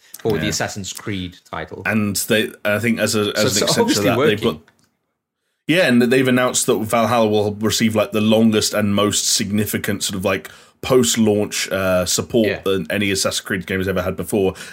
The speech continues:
Speaker 2: and as a result, there won't be one this year. So, like, maybe that is, if that, maybe that's the other thing, is that, like,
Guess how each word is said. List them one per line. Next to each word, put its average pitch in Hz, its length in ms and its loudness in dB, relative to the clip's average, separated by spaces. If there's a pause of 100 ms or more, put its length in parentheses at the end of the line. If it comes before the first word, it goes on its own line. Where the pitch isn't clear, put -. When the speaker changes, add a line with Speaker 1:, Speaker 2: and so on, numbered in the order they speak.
(120)
Speaker 2:
and 110 140 2
as 98 180 -2
a 110 60 0
result, 101 260 0
there 98 80 -2
won't 107 320 0
be 110 160 2
one 95 300 -2
this 107 260 -2
year. 78 300 -4 (240)
So, 107 260 2
like, 101 380 0 (1200)
maybe 131 240 4
that 135 120 2
is, 139 180 2
if 120 160 0
that, 131 160 2
maybe 127 180 4
that's 123 220 2
the 123 100 4
other 127 120 4
thing, 135 180 2
is 117 140 -2
that, 110 140 -4
like, 92 360 -6